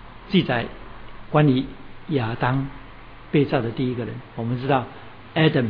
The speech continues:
这个字在圣经里面，这个名字在圣经里面用两种方式呈现出来。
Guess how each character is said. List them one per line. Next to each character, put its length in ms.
这 100
个 200
字 280
在 160
圣 300
经 160
里 40
面， 180
这 100
个 100
名 240
字 160
在 160
圣 180
经 140
里 60
面 240
用 400
两 240
种 200
方 220
式 160
呈 200
现 160
出 140
来。 160